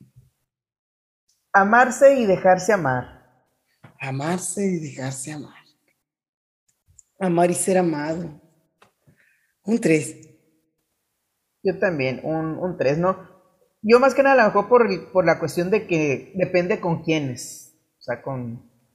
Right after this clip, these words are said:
Speaker 1: con ciertas, no, no, es, bueno, a lo mejor por eso por ahí me voy yo, ¿no? Con
Speaker 2: No
Speaker 1: quién.
Speaker 2: eres fácil, pues.
Speaker 1: No.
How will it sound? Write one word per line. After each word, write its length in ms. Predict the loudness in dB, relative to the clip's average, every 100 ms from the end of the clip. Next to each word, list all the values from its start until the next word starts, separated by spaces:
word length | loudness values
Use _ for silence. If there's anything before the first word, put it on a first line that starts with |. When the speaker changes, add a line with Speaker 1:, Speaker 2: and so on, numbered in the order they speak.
| _ _ _ _ _ -14
Speaker 1:
con 120 | -12
ciertas, 540 | -6 -6 -2 -4 -4 -4
no, 140 | 0
no, 520 | 2 2 2 4 2 2
es, 280 | -2 -8 -2
bueno, 340 | 0 0 -4 -20 _ _ 4
a 100 | 6
lo 100 | 6
mejor 240 | 4 2 2
por 100 | 0
eso 160 | 0
por 120 | 2 0
ahí 60 |
me 80 | 2
voy 160 | 0 0
yo, 80 | -2
¿no? 200 | -4 -6
Con 120 | -4
Speaker 2:
No 60 |
Speaker 1:
quién. 120 | 2 4
Speaker 2:
eres 160 | 4
fácil, 420 | 6 4 4 0 0
pues. 260 | 0 0 -6 -20 _ _ _ _ _ -2 0 2
Speaker 1:
No. 140 | 0